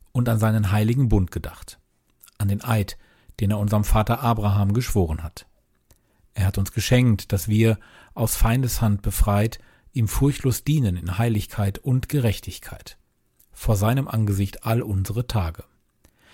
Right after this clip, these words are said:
Und du, Kind, wirst Prophet des Höchsten heißen, denn du wirst dem Herrn vorangehen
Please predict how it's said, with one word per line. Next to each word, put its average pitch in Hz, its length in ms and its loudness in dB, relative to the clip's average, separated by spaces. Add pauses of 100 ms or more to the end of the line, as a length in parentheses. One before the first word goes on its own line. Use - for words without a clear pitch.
(280)
Und 113 220 2
du, 139 160 6
Kind, 107 400 2 (280)
wirst 113 240 2
Prophet 110 380 0
des 113 160 -2
Höchsten 120 400 4
heißen, 107 500 2 (300)
denn 107 140 2
du 120 180 2
wirst 110 300 2
dem 117 100 2
Herrn 104 260 2
vorangehen 95 760 0